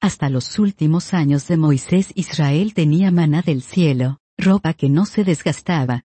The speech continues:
agua de la roca en pleno desierto, etcétera, todo lo que necesitaban,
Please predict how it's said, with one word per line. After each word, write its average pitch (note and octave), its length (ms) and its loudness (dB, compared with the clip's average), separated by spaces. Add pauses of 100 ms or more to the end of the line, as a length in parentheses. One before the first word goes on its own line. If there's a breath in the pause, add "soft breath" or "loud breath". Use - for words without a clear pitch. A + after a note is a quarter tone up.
(100)
agua G#3 260 2
de F#3 120 0
la C#3 120 0
roca F3+ 380 0
en E3 140 2
pleno G3 320 0
desierto, F3 680 -2 (200)
etcétera, D3 720 0 (200)
todo G#3 280 2
lo D#3+ 120 0
que E3 140 0
necesitaban, C#3+ 840 -2